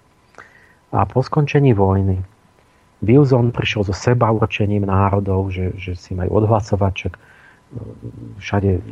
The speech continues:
preto sa aj Rakúsko-Uhorsko rozbilo, že, že nech každý národ má svoju krajinu a tak. Ale Perzii to nechceli dovoliť a chceli ísť ďalej s tým.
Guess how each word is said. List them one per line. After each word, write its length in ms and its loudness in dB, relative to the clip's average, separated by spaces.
preto 160 -6
sa 240 0
aj 160 2
Rakúsko-Uhorsko 880 -2
rozbilo, 640 0
že, 400 -4
že 80 -6
nech 240 -4
každý 320 -2
národ 400 2
má 80 -2
svoju 320 -2
krajinu 480 2
a 80 -2
tak. 320 -4
Ale 640 2
Perzii 320 2
to 160 0
nechceli 480 0
dovoliť 640 2
a 80 -4
chceli 320 4
ísť 160 4
ďalej 440 6
s 160 -16
tým. 200 0